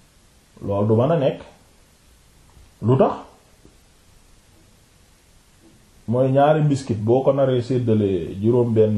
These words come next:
njàccaar moom nu muy demee? Ñaari biscuit nga koy séddale juróom ñaari nit. Juróom benn nit boobu du baax. Mooy de toute façon dina am virgule.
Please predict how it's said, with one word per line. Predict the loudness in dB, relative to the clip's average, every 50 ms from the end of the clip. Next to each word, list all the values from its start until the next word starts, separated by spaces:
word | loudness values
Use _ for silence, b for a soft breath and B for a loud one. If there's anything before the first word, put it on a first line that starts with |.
| -2 -2
njàccaar | 0 -2 -2 -2 -2 -4 -4 -2 -4
moom | -4 -4 -4 -4 -2
nu | -2
muy | 0 0 0 0
demee? | 0 0 -2 -4 -6 -8 -12 -20 -20 _ _ _ _ _ _ _ _ _ _ _ _ _ _ _ _ _ _ _ _ _ _ -20 _ _ _ _ _ _ _ -10 -6
Ñaari | -2 0 2 2 2 2
biscuit | 0 -2 -2 -4 -4 -4 -4
nga | -2 0
koy | 0 2 2 2
séddale | 0 0 0 0 2 2 2 2 2 2
juróom | 2 2 2 2 0
ñaari | -2 -2 -2 -2 0 0
nit. | -2 -2 -4 -8 -20 _ _ _ _ _ -20 -20 -20 -20 _ -14 -4 0
Juróom | 2 4 4 4 2 2
benn | 2 2 2 2
nit | 2 0 0 -2 -2
boobu | -4 -4 -4 -6 -8
du | -6
baax. | -6 -6 -6 -6 -8 -14 -18 -18 -14
Mooy | -10 -6 -2 -2 0 0 0
de | 0 -2
toute | -2 -4 -6 -6
façon | -6 -4 -2 -2 -2 -2
dina | -2 -2 0 0
am | 0 0
virgule. | 0 0 0 -2 -2 -6